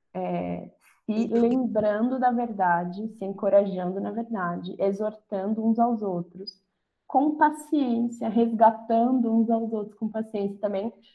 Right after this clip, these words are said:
Speaker 1: uma outra questão da nossa sociedade hoje, que a gente não consegue discordar do outro sem,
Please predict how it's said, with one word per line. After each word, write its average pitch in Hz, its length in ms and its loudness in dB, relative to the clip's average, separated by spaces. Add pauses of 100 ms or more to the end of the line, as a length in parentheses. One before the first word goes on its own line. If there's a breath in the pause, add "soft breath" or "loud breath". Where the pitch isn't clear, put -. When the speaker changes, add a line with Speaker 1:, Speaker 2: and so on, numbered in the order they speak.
Speaker 1:
uma 202 400 2
outra 226 280 6
questão 240 440 2
da 196 80 4
nossa 196 200 -2
sociedade 190 580 4
hoje, 180 180 -2
que - 60 -6
a 196 60 -2
gente 196 280 -8
não 196 140 0
consegue 196 680 0 (340)
discordar 214 920 8
do 220 80 0
outro 196 300 2
sem, 190 440 -2